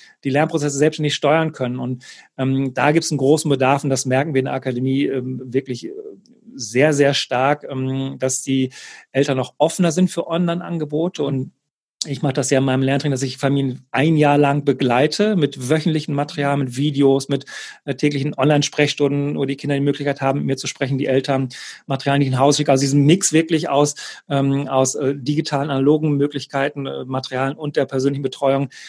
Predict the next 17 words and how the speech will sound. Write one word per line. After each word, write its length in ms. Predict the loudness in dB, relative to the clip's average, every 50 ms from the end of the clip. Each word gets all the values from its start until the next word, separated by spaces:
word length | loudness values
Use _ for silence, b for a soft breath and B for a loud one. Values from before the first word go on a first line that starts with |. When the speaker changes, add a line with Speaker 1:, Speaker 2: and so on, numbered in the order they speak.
| B B B B B B -6
Speaker 1:
Ähm, 240 | -4 -4 -4 -4 -6
und 140 | -6 -6 2
so 100 | 2 4
sollte 220 | 4 4 4 2 0
Schule 280 | -2 0 2 2 4 4
eigentlich 220 | 2 0 -2 0
auch 180 | 0 0 0 0
sein, 260 | -8 -8 -8 -8 -6
ne? 220 | -4 -2 -2 0
Also 200 | 0 2 2 0
das, 260 | 2 2 -2 -2 0
was, 200 | -2 -2 -2 -4 -4
ähm, 360 | -2 0 0 0 0 0 0
was 160 | -2 -2 -2 -2
in 80 | -4
der 60 | -4 -4
Schule 480 | -4 -2 2 2 4 4 4 4 2